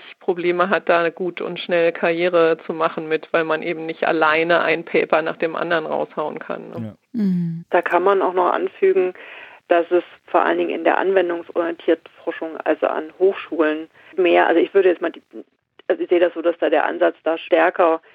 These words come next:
Speaker 4: aufgegriffen wird als an Universitäten. Und auch da hat man so einen, so einen Gender-Unterschied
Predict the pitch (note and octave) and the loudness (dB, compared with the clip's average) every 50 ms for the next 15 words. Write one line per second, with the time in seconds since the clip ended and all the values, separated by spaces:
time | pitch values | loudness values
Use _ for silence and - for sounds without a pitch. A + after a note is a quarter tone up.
0 | _ - _ - - C#3+ F3+ - - - - - - F3 E3 - _ E3+ D3 E3+ | _ -12 _ 0 2 2 2 2 0 -8 -8 -2 -2 -2 -2 -2 _ -8 -2 -2
1 | D#3+ D#3+ - - - D#3 D#3+ - - - E3 D3+ - - E3 E3 D#3+ C#3 D3 D3+ | -2 0 0 2 2 2 0 0 -4 -6 -4 -4 -8 -8 -8 -6 0 0 0 0
2 | - - - - - E3+ E3+ E3+ - D#3+ C#3+ C#3 - - - - - - - - | 0 -6 -8 0 2 2 2 2 0 -10 -10 -10 -12 -14 -6 -4 -2 -2 -2 -2
3 | - - D3 D#3+ F3 F3 F#3 - - - D#3 D3+ D3 D3 D3+ D3+ D#3 C#3 C3 C#3+ | 0 2 2 2 4 2 0 -2 -2 -2 -4 -4 -4 -4 -6 -10 -8 -6 -8 -8
4 | D3 _ _ _ - - D3+ C#3+ C#3+ _ - D#3+ D3 E3 E3 D#3+ - - - D3 | -10 _ _ _ -4 -2 -2 -2 -2 _ 0 0 2 4 2 2 2 2 -2 0
5 | D3 D3 D3 - - E3 D3+ | 0 0 0 2 0 0 0